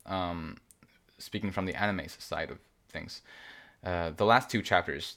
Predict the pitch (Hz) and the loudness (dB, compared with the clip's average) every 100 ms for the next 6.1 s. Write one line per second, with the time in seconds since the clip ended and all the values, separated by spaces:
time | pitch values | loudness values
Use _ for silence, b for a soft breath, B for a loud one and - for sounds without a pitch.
0 | - 92 85 92 85 85 82 67 - - | -2 0 2 0 0 0 0 -4 -8 0
1 | 95 95 101 - 107 107 113 113 104 92 | 2 2 0 -2 0 0 -2 -2 -2 0
2 | 87 82 - _ _ - 98 87 87 - | -2 -6 -12 _ _ 0 2 2 0 -2
3 | 90 107 - 90 85 82 85 80 85 85 | 0 0 2 2 2 0 0 0 -2 0
4 | 85 - - 85 82 - 82 - - 78 | 0 0 -6 -6 -8 -6 -6 -6 -6 -6
5 | 78 73 76 - 80 69 - - - - | -8 -10 -10 -4 -4 -4 -10 -8 -8 -8
6 | 57 | -12